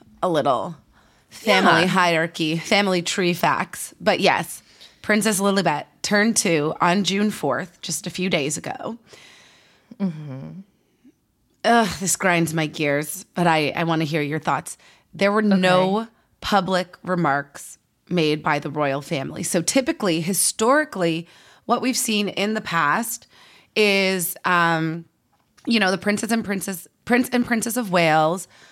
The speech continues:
Speaker 1: royal family, these Instagram accounts will post an image of whoever's
Speaker 2: Mm-hmm.
Speaker 1: birthday it is, wishing them a happy birthday. Whether they did it personally or not, publicly,
Speaker 2: Mm-hmm.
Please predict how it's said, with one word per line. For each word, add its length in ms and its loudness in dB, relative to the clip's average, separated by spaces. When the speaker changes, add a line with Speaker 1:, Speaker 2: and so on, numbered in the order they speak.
Speaker 1:
royal 320 2
family, 320 0
these 220 -4
Instagram 500 0
accounts 520 -2
will 140 -2
post 380 -4
an 180 -8
image 540 -4
of 120 -4
whoever's 520 2
Speaker 2:
Mm-hmm. 60 0
Speaker 1:
birthday 420 -4
it 100 -8
is, 360 -8
wishing 400 0
them 160 0
a 40 0
happy 360 0
birthday. 460 -6
Whether 260 2
they 120 2
did 140 2
it 140 -4
personally 560 -4
or 100 -4
not, 360 -6
publicly, 720 -2
Speaker 2:
Mm-hmm. 220 -16